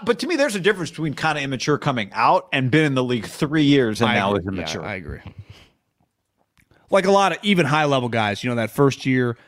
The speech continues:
Speaker 2: Tyrod Taylor, Chad Henne, whatever, told me to study, right? Cl-, uh, what's his name? Patrick Mahomes.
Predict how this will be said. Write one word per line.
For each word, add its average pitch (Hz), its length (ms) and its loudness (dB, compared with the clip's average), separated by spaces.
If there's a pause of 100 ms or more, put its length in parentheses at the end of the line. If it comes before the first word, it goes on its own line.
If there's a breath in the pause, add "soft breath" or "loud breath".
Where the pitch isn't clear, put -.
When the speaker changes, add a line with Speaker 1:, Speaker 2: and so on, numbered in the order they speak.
(320 soft breath)
Speaker 2:
Tyrod 143 500 2
Taylor, 110 480 -4
Chad 143 420 2
Henne, 110 300 -4
whatever, 113 340 -10
told 151 260 2
me 135 140 2
to 117 80 2
study, 110 460 -2 (140)
right? 120 200 -4 (380)
Cl-, 180 140 -6
uh, 120 340 0
what's 147 220 0
his 120 100 -6
name? 107 120 -2
Patrick 131 300 -2
Mahomes. 131 360 0